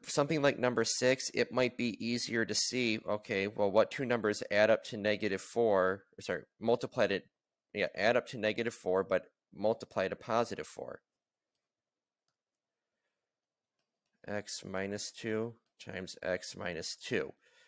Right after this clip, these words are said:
Two, negative two times negative two is positive four.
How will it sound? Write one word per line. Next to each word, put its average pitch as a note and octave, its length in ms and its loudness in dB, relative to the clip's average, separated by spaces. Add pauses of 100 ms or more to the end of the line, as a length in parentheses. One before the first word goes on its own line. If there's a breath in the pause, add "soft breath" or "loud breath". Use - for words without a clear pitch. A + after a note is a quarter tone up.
(220 soft breath)
Two, A2+ 480 0 (280)
negative G#2 380 0
two G#2+ 200 -4
times G2 380 -6
negative G2 320 0
two G2+ 200 -4
is G2 120 -6
positive F#2+ 460 -4
four. A2 420 0